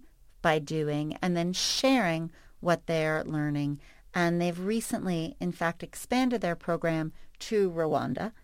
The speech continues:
So having worked there previously, I'm thrilled to see that. And I think they'll, they'll have a new, as an organization, they'll have a new learning because the South African labor market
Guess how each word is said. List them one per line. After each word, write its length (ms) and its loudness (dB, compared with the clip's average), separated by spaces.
So 120 2
having 420 2
worked 260 6
there 120 6
previously, 560 -2
I'm 140 0
thrilled 480 0
to 100 -6
see 220 -2
that. 380 -4
And 160 6
I 100 2
think 300 -2
they'll, 440 4
they'll 140 6
have 220 2
a 40 0
new, 260 -2
as 240 2
an 60 -4
organization, 640 0
they'll 80 -2
have 160 -2
a 60 -2
new 160 0
learning 340 -2
because 460 -4
the 100 0
South 240 2
African 380 2
labor 240 0
market 400 0